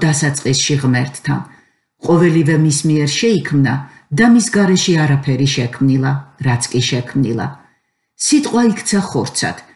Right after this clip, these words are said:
და დამკვიდრდა ჩვენ შორის. მადლითა და ჭეშმარიტებით აღსავსე.“ იოანეს სახარების პირველი თავის პირველი, მესამე და მეთოთხმეტე მუხლები. ამის გარდა, იესო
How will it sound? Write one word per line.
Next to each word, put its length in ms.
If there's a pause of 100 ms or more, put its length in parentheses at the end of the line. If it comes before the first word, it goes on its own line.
(120)
და 160
დამკვიდრდა 800
ჩვენ 220
შორის. 420 (760)
მადლითა 640
და 120
ჭეშმარიტებით 920
აღსავსე.“ 600 (1040)
იოანეს 480
სახარების 720
პირველი 480
თავის 380 (420)
პირველი, 480
მესამე 540 (260)
და 120
მეთოთხმეტე 680
მუხლები. 540 (840)
ამის 300
გარდა, 400 (420)
იესო 380